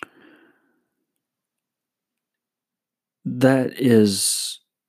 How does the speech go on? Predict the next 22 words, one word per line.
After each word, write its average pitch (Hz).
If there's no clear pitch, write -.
the 110
natural 104
conclusion 95
of -
humanity. 92
Humanity 120
ultimately 113
rejects 95
each 113
other 90
because -
we 123
are 98
fallen 117
and 107
we 113
are 101
imperfect, 113
and 101
so -
we 107
have 98